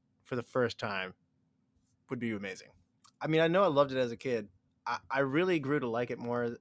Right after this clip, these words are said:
and more as it kept layering as an adult. I have wondered, like, what happens if you just get it as an adult? Obviously, it's still gonna be great, but, like, kinda like what you mentioned with The Big Lebowski. It's, it just,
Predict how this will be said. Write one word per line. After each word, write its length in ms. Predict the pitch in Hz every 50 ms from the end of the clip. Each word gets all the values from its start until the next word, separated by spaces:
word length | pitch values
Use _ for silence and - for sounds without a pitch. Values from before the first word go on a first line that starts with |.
| - -
and 120 | 131 123
more 220 | 120 117 120 123 120
as 280 | 120 120 120 117 110
it 80 | 113 104
kept 220 | - 127 113 -
layering 420 | 117 117 117 117 120 131 135 131 131
as 100 | 120 117
an 80 | 120
adult. 340 | 120 113 123 131 135 143 - _ _ - - _ -
I 60 | -
have 220 | 143 180 214 175 143
wondered, 280 | 151 170 180 156 131
like, 220 | 123 120 117 - _ _ _ _ _ _ _ _ _ -
what 100 | 143 156
happens 320 | 170 180 185 - 196 175
if 100 | 156 139
you 60 | 139 127
just 220 | 139 131 - -
get 100 | - 127
it 100 | 123 110
as 220 | 113 117 120 117
an 80 | 117 107
adult? 400 | 107 101 92 117 107 - - - _ _ _ _ _ _ - -
Obviously, 300 | 131 143 135 117 120 110
it's 100 | - -
still 120 | - 120
gonna 120 | 110 104
be 100 | 98 101
great, 360 | 98 - 117 117 104 92 82 _ _ _ _ -
but, 160 | - 117 107
like, 380 | 113 113 104 98 95 - - _ _ _ _ _ _
kinda 120 | - 196 196
like 160 | 196 170 -
what 100 | 147 151
you 80 | 151 143
mentioned 300 | 135 131 123 - 127 113
with 80 | 113
The 80 | 110 120
Big 80 | 113
Lebowski. 540 | 117 110 110 113 117 117 - - 101 117 104 _ _ _ _ -
It's, 160 | 139 - -
it 100 | - 196
just, 220 | 156 156 135 -